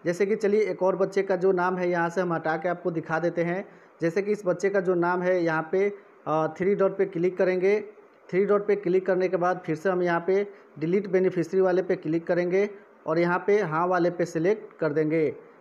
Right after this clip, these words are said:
हाँ जैसे ही करेंगे तो इस बच्चे का भी नाम यहाँ से हट जाएगा। देख सकते हैं यहाँ पे बेनिफिशियरी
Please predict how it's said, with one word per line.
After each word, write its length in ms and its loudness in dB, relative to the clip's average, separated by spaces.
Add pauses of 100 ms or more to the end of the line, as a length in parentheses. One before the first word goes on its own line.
(100)
हाँ 160 0
जैसे 320 2
ही 60 2
करेंगे 420 2
तो 140 0
इस 240 -8
बच्चे 300 -2
का 140 0
भी 160 0
नाम 280 0
यहाँ 200 0
से 300 0 (280)
हट 160 -4
जाएगा। 460 2 (340)
देख 200 -2
सकते 240 0
हैं 60 2
यहाँ 120 2
पे 160 2
बेनिफिशियरी 840 0